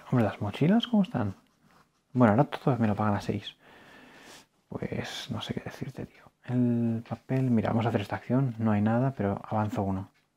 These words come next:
No sé si esto está muy bien, ¿eh? Es que no, no, no me parece que esté muy optimizado esto.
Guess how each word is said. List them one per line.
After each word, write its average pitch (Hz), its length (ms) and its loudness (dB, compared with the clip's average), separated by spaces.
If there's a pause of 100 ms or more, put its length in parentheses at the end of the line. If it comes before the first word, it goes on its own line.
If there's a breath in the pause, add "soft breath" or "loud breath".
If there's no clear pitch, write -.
(320)
No 101 80 -6
sé - 80 -10
si 113 80 -6
esto 101 160 -8
está 98 160 -6
muy 95 140 -2
bien, 95 160 -2
¿eh? 107 160 -4
Es - 80 -14
que 110 100 -2
no, 110 160 2 (100)
no, 117 100 -2
no 120 120 2
me 110 160 2
parece 104 300 -6
que - 40 -20
esté - 140 -10
muy 101 140 0
optimizado 107 500 -4
esto. - 240 -12